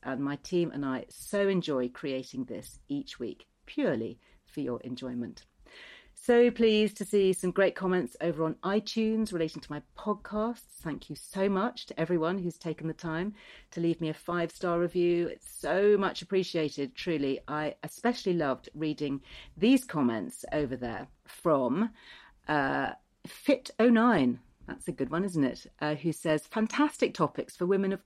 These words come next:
all ages." That is so nice to hear. Thank you. Um, and she writes, "I absolutely love the wellness podcasts from a range of health, beauty and wellbeing discussions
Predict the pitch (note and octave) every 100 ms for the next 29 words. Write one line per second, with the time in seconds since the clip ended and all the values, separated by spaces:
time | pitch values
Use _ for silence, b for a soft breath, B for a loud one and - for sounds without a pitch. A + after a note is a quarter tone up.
0 | - G#3 G3+ - D#3 C#3 - G#2 - -
1 | - - C#3+ - A#2+ E3 E3+ - D#3+ D3
2 | D#3 D#3 - C#3+ B2+ B B B B -
3 | D#3 D3+ D3 - D3 C#3+ C#3 D3+ C#3 B2+
4 | - D#3 - A3 - - A#3+ G#3 - F#3
5 | D3 C3 - - D#3 C#3+ C#3 C#3 - C#3
6 | - C3 B2+ - - C#3+ C#3+ D#3+ D#3+ D#3+
7 | - C#3+ - G#3 G#3+ - - - D#3 -
8 | D#3+ - C#3 F3 G#3+ F3 D#3+ C#3+ - C3+
9 | A#2+ - C3